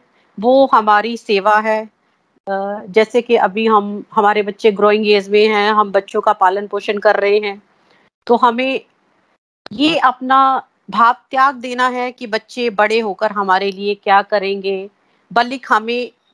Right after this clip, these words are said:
उनको अपना बेस्ट देना है। और फ्रेंड्स, मैंने भगवत गीता पढ़ के ये भी एक बात समझी कि हमें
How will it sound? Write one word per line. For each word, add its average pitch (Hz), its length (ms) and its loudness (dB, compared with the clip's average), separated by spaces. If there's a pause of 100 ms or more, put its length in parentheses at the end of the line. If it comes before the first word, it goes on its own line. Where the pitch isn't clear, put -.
(120)
उनको 240 320 -4
अपना 240 440 0
बेस्ट 254 440 -2
देना 180 280 0
है। 156 260 -10 (400)
और 208 260 2
फ्रेंड्स, 233 580 -2
मैंने 208 320 0
भगवत 202 380 -2
गीता 202 380 0
पढ़ 190 220 -2
के 196 220 0
ये 202 240 0
भी 226 160 -4
एक 190 260 0
बात 190 240 2
समझी 196 520 -4 (500)
कि 208 300 2
हमें 208 440 2